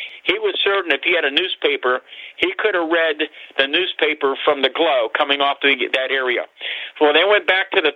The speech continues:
police station, back to the barracks, and I was told both the trooper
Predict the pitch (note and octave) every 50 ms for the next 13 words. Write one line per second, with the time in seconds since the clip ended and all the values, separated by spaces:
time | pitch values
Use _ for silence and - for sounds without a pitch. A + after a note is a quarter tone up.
0 | - - G3+ G#3 F#3+ - - D#3 C#3 C3+ - - C#3 B2 - C#3+ D3 D#3 - G3
1 | D#3+ C#3+ C3+ E3+ F#3 F3+ D#3+ D#3 D3 - B2 B2+ C#3 D#3+ F#3 G3+ F#3+ - - -
2 | F#3 E3 D3+ D3 D#3 D#3 - _ _ _ _ _ _ _ _ - D#3 D#3 D3+ -
3 | - C3+ - - - G3+ A3 A3+ - - G#3 G3 G3 F3